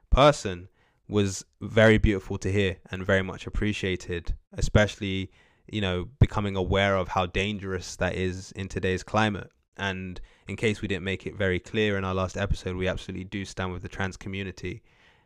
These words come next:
And, um, in any way that we can really push their voices or allow them to be heard in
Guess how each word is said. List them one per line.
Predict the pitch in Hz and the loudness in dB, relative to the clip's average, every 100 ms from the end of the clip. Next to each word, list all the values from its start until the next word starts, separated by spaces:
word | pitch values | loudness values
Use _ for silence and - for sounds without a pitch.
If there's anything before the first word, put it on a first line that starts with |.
| _ - | _ -4
And, | 95 90 87 85 | -2 -2 -6 -10
um, | 92 90 90 | -6 -4 -4
in | 87 92 | -6 -4
any | 104 104 | -2 0
way | 98 98 | 0 0
that | 90 | -2
we | 95 | -4
can | - 95 | -4 -2
really | 95 95 92 90 92 _ _ _ | -2 -2 -2 -4 -8 _ _ _
push | - 143 135 - - - | 6 6 4 -2 -10 -4
their | 104 95 | -2 0
voices | 107 117 113 127 135 - - _ | 2 2 2 -4 -4 -10 -20 _
or | - 101 85 | -2 0 2
allow | 98 95 104 | 2 2 2
them | 104 101 | 0 -4
to | - | -2
be | 98 | -2
heard | 95 104 98 92 - | 2 4 4 2 -4
in | 104 95 90 - | -8 -8 -8 -14